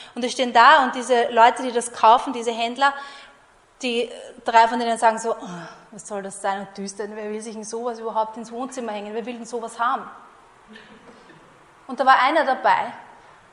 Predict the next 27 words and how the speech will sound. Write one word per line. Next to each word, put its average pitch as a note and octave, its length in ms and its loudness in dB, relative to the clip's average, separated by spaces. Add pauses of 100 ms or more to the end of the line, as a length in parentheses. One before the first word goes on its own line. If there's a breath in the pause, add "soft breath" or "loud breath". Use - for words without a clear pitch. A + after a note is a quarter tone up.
(140)
der A3+ 100 0
hat G#3 80 2
erkannt, A3+ 400 -2
was A3+ 180 -12
das A3 140 -12
ist. - 360 -16 (1300 soft breath)
Und G#3+ 100 -8
er A3 100 -2
hat G#3+ 140 0
gesagt, G#3+ 340 -4
„Das G3+ 120 -8
ist G3 180 -16
das A3 240 0
und A#3+ 160 -12
das, F#3+ 420 -8 (160)
das G#3 120 -14
ist G3+ 140 -10
von A3 140 -12
dem G#3+ 220 -10
und G#3+ 80 -12
dem A3 160 -12
Künstler.“ F#3+ 640 -10 (500 soft breath)
Und G#3 160 -16
dieses A3+ 320 -14
Bild B3 260 -12
gehört G#3+ 320 -8
nur A3+ 260 -10